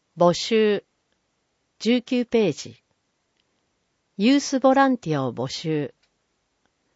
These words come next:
地域とつながり支えていく一員になりませんか？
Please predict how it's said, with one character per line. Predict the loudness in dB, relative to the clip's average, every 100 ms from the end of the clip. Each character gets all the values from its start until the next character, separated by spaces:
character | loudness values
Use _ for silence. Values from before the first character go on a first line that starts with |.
| _ _ _ _ _ _
地 | -2 0 0
域 | -2
と | -4 -4
つ | -4 -4
な | -2
が | 0
り | -2
支 | -4 -8 -2
え | 0 0
て | -2
い | -4
く | -2
一 | -6 -4 -4 -4
員 |
に | -2
な | -2 -2
り | -2
ま | -4
せ | -2 -4
ん |
か？ | -4 -6 -6